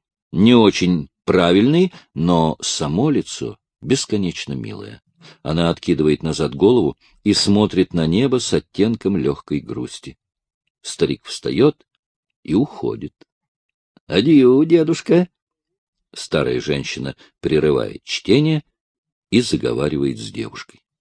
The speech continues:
«Я прочла очень интересный роман, мадемуазель. Может, хотите взглянуть?» Она протягивает ей дешевое издание. «Такое бывает и в жизни».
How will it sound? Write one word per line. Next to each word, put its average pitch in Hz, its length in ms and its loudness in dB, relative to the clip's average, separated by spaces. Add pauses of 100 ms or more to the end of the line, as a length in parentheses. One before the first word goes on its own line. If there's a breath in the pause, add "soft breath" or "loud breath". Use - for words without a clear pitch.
(580 soft breath)
«Я 156 300 4
прочла 156 520 2
очень 180 500 4
интересный 156 680 2
роман, 143 420 2
мадемуазель. 73 800 -2 (640)
Может, 113 260 0
хотите 123 360 0
взглянуть?» 120 720 -2 (720)
Она 76 380 -2
протягивает 87 720 -2
ей 80 120 -2
дешевое 69 480 -6
издание. 58 500 -12 (920)
«Такое 170 720 6 (100)
бывает 123 760 4
и 92 140 0
в 76 100 -2
жизни». 90 760 -4